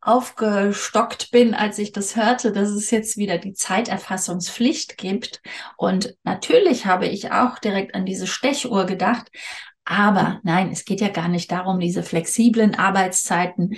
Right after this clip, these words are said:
kaputt zu machen und wieder zurückzunehmen, sondern es geht um eine Zeiterfassung. Und so eine Zeiterfassung, ja, die nutze ich ja selber auch schon sehr, sehr lange,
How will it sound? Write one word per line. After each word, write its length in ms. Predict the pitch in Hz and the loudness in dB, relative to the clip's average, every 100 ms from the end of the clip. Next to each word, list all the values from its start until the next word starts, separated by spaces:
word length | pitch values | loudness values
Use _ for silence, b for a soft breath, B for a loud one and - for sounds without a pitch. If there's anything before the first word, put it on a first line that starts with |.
| B B 226 - | B B -10 -4
kaputt 400 | 190 - 269 - | -4 0 0 2
zu 160 | 247 | 4
machen 380 | 214 196 - 202 | 6 4 4 0
und 160 | 185 196 | 0 -2
wieder 180 | 175 | -2
zurückzunehmen, 840 | 170 175 190 214 - 208 190 190 185 | -2 -4 -2 -2 -2 0 0 0 -2
sondern 320 | 180 185 185 | -2 -2 -2
es 120 | - | -4
geht 220 | - 180 - | -2 -4 -2
um 140 | 170 | -4
eine 340 | - 170 196 | 0 0 0
Zeiterfassung. 1120 | - - 160 170 - 226 240 - 143 - - - _ - | 0 -2 0 -2 -2 -2 -2 -2 -2 -4 -8 -16 _ 2
Und 140 | 226 | 6
so 100 | 220 | 6
eine 360 | 240 202 180 170 | 6 4 2 0
Zeiterfassung, 1120 | - 190 190 190 180 277 277 - 190 226 262 - | -2 -2 -2 -4 -4 -4 -2 0 2 4 4 0
ja, 180 | 226 220 | -2 0
die 240 | 202 202 | 0 2
nutze 320 | 202 247 - 208 | 6 4 4 -2
ich 220 | 196 - | -2 -4
ja 120 | 190 | -2
selber 480 | 180 202 208 196 254 | 0 0 0 0 0
auch 100 | - | -2
schon 340 | - 185 175 | -4 -4 -4
sehr, 300 | 208 190 185 | -4 -2 -2
sehr 180 | 175 175 | 0 0
lange, 460 | 175 240 190 - | 4 6 6 4